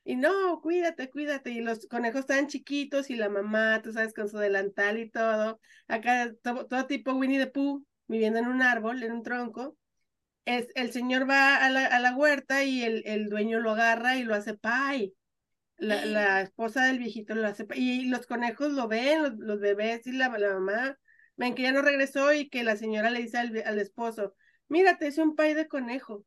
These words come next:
Speaker 1: Y, y yo lloré así como que, <laughs> "No". Y
Speaker 2: Qué
Speaker 1: ya, ya
Speaker 2: trauma.
Speaker 1: luego ya se ve que, ajá, que el, el Peter ya está así como ya adolescente, más grandecillo, con la chamarra del papá. Esa chamarra azul que trae es, era la del papá.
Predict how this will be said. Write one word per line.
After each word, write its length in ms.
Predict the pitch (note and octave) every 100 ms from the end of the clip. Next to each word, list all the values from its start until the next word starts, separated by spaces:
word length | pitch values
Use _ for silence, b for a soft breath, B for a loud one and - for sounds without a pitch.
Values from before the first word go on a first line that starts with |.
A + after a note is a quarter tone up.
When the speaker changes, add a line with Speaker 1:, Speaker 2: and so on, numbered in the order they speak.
| _ _ _ _ _ _ _
Speaker 1:
Y, 300 | C#4+ C4+ C4
y 60 | A#3+
yo 100 | B3
lloré 280 | C4+ D4+ D4+
así 200 | D#4 D#4+
como 140 | D#4+
que, 100 | D#4
<laughs> 1400 | F4 G#4+ D5+ E5 - A#4 - G4+ - - F#4+ - A4 -
"No". 180 | D#4 E4+ A#4 G4+ F#4 B C#4+ B -
Y 200 | C4+ C4
Speaker 2:
Qué 20 |
Speaker 1:
ya, 80 | C4+
ya 60 | C#4
Speaker 2:
trauma. 120 | - G4
Speaker 1:
luego 200 | C#4 D4
ya 140 | C#4+
se 140 | D4 C#4
ve 360 | C#4 C4+ D4 - _ _ -
que, 120 | C#4
ajá, 320 | D#4 D#4+ - b b -
que 120 | A#3
el, 220 | A3+ A3
el 160 | G3+ A3+
Peter 320 | C#4 - C4
ya 100 | C4
está 160 | C4 C4
así 260 | C4 A#3+
como 280 | G#3+ B3+ A#3+ G#3 F#3+
ya 220 | G#3 G3 G3+
adolescente, 760 | A#3+ B3 B3 C#4 C4 A#3 A#3+
más 240 | A#3+ A3+ G#3
grandecillo, 580 | A3+ A#3+ B3+ B3+ A#3 A#3+
con 140 | F3+
la 120 | A#3
chamarra 480 | - A3+ A3 G#3 G#3
del 160 | G#3+ G#3+
papá. 520 | G#3 G3+ B3 D#4 D4+ _ _ _ _
Esa 220 | - A3 C#4
chamarra 340 | D4+ C4 B3
azul 160 | C#4 C4+
que 100 | C4
trae 280 | B3 A#3
es, 100 | A3 G#3+
era 240 | G#3+ G#3 G#3+
la 160 | A3
del 160 | G3+ G3+
papá. 400 | F#3 - C#4+